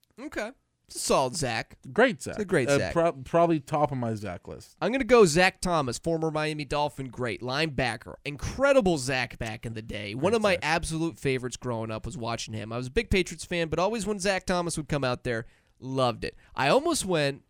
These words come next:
Speaker 1: Zachary Tyler Bryant in this spot 'cause it reminds me, they remind me of the same. I don't know why, but I didn't. I still have one more Zach, but I'm gonna save that one for a goodie.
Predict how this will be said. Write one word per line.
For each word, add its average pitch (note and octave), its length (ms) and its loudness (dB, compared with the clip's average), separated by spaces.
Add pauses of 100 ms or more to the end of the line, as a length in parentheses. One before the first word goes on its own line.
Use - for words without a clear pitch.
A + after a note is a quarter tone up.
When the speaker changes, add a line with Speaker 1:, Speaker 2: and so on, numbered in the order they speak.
(460)
Speaker 1:
Zachary C#3+ 800 0
Tyler C3+ 380 2
Bryant A#2 500 -4 (1080)
in B2+ 100 -2
this A#2+ 140 -4
spot G2 400 -4
'cause B2 120 -8
it B2 160 -4
reminds A#2+ 360 -4
me, D3+ 320 -4
they G#2 140 -8 (100)
remind A2+ 280 -6
me C3 60 -2
of C3 60 -4
the B2+ 60 -8
same. C3 260 -4
I B2 40 -4
don't B2+ 120 -4
know A#2+ 80 -4
why, A2+ 540 -8
but G2+ 300 -8
I A#2 80 -6
didn't. G#2 380 -10 (260)
I - 80 -4
still - 160 2
have F#3 80 0
one G#3 100 2
more G3 120 2
Zach, C#3+ 300 0
but - 80 -6
I'm C3 100 -4
gonna B2+ 120 -8
save A#2 220 -6
that G2 120 -6
one G2+ 120 -8
for - 120 -12
a D2+ 40 -10
goodie. - 300 -16